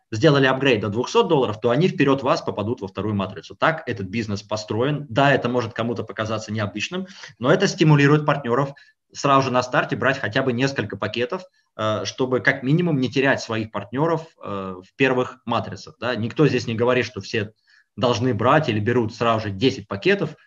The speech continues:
чтобы попасть в десять матриц. Не у всех есть для этого бюджет, но, э, каждый по карману определяет, на с-, какое количество пакетов может зайти. Значит, мы говорили, что есть у нас прямой бонус, э, пять процентов со всех пакетов,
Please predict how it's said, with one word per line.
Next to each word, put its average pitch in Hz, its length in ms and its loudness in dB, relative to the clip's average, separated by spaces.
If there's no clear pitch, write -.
чтобы 98 220 -8
попасть 117 340 0
в - 20 -12
десять 104 260 -6
матриц. 98 360 -8
Не 117 80 0
у 123 40 0
всех 110 240 0
есть 101 320 -6
для 98 140 -6
этого 95 200 -8
бюджет, 104 420 -4
но, 180 560 -2
э, 107 440 -6
каждый 165 380 2
по 156 120 -6
карману 123 460 0
определяет, 110 600 -2
на 101 100 -6
с-, - 120 -16
какое 117 240 -2
количество 110 440 -6
пакетов 110 400 -10
может 95 220 -8
зайти. 104 380 -10
Значит, 160 320 2
мы 185 120 6
говорили, 180 360 8
что 143 160 2
есть 151 200 6
у 143 40 2
нас 135 160 2
прямой 151 360 8
бонус, 117 640 0
э, 110 380 0
пять 131 180 2
процентов 110 480 -4
со 120 120 -2
всех 117 260 -4
пакетов, 208 520 -4